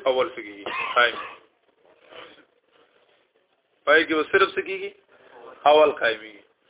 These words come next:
علمت زیدن فاضلا. نو علم زیدن فاضلا.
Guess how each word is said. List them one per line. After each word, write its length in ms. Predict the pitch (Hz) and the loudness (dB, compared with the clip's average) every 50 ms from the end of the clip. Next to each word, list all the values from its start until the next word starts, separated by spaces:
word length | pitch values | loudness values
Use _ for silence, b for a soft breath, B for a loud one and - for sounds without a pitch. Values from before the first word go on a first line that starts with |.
| b b b b b b _ - | b b b b b b _ 2
علمت 560 | 131 151 170 185 208 226 233 233 220 - 202 190 175 | 4 6 6 6 6 4 2 0 -2 -4 -2 -2 2
زیدن 380 | 170 202 208 208 202 214 196 175 - - | 4 4 6 6 6 4 2 2 2 2
فاضلا. 480 | 185 180 180 165 139 139 135 123 113 - - _ _ _ _ _ _ _ | 4 6 4 4 2 -2 -6 -6 -8 -10 -14 _ _ _ _ _ _ _
نو 260 | - 139 151 147 156 170 | -6 -4 0 4 4 4
علم 240 | 170 175 185 202 220 214 180 | 4 4 4 4 4 4 4
زیدن 320 | 185 180 170 143 135 113 - - _ _ _ _ _ _ _ _ _ - | 4 2 2 0 -4 -8 -10 -16 _ _ _ _ _ _ _ _ _ 0
فاضلا. 440 | - 147 143 131 110 101 95 95 | 4 4 4 4 2 -2 -8 -16